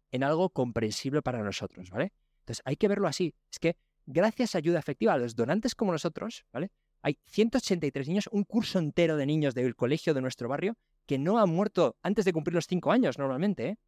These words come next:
O sea, es que es un dramón. Entonces, creo que de frío no tiene nada. ¿Qué es lo que ocurre con el apadrinamiento de niños? Pues, lo voy a decir así, e-, es una trampa, ¿vale? Es una trampa, ¿por qué? Porque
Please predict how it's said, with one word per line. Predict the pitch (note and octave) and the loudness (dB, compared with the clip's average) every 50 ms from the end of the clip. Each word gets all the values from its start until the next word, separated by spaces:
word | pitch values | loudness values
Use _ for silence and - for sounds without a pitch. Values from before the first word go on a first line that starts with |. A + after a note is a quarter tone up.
| _ _ _ | _ _ _
O | _ - | _ -16
sea, | B2 | -14
es | - | -6
que | - E3 | -4 -4
es | - - | -2 0
un | G#3+ A3 A3 G3+ E3+ | 0 2 2 2 2
dramón. | C3+ A#2 C3 F#3+ F#3+ A#2 G#2+ - _ _ _ _ _ | 2 2 2 0 0 -2 -4 -8 _ _ _ _ _
Entonces, | - B2 A2 - - _ _ | -8 -8 -8 -8 -12 _ _
creo | - D#3+ F3+ | 0 0 2
que | G#3+ | 2
de | F#3+ E3+ D3 | 2 2 0
frío | - - F3+ G3+ F#3 | 0 0 0 0 0
no | C3+ B2+ | 0 -2
tiene | - A#2 G#2 F#2+ E2+ | -4 -6 -8 -8 -10
nada. | E2+ - - _ _ _ _ _ _ _ _ _ _ _ _ _ | -12 -14 -16 _ _ _ _ _ _ _ _ _ _ _ _ _
¿Qué | - A#3 | 0 2
es | A#3 B3+ | 2 2
lo | |
que | G#3+ F3+ | 0 -2
ocurre | D#3+ - F3+ F#3+ F#3+ | -2 0 0 0 2
con | - C#3 C3+ | 2 0 0
el | C3 B2+ | 0 0
apadrinamiento | A#2+ - A#2 A2+ A#2+ A2+ A#2 A#2+ A2+ - | 0 -2 -2 -2 -2 -2 -2 -2 -2 -2
de | G#2 | -4
niños? | G2+ G2 G2 F2+ F#2 - - - _ _ _ _ _ _ _ _ _ _ _ | -4 -4 -6 -6 -10 -14 -18 -20 _ _ _ _ _ _ _ _ _ _ _
Pues, | _ - A2+ - - - _ _ _ _ _ _ _ _ _ _ _ _ _ _ _ _ _ _ _ | _ -4 -4 -4 -6 -12 _ _ _ _ _ _ _ _ _ _ _ _ _ _ _ _ _ _ _
lo | - A#2 | -2 0
voy | A#2 F#3+ | 2 2
a | G3 | 2
decir | - F#3 | 2 0
así, | D#3 C3 - F#3+ D#3+ - - _ - | 0 0 0 -2 -2 -2 -4 _ -14
e-, | C#3 C#3+ - | -14 -8 -6
es | - - - D#3+ | -6 -4 -2 -2
una | C#3+ A2 | -4 -2
trampa, | - - C#3 A#2+ - - - _ _ _ - | -2 -2 -2 -2 -4 -8 -16 _ _ _ -8
¿vale? | B2 C3 - | -8 -8 -6
Es | - - - | -8 -4 -2
una | G#3+ G3 F3+ | 0 0 0
trampa, | - F3 E3+ - F3 | -2 -2 -2 -2 -4
¿por | - - G#2+ - | -4 -4 -4 -4
qué? | - G#2 F#2 | -4 -6 -6
Porque | - - G2+ - G#2+ A#2 - | -6 -8 -6 -4 -6 -6 -6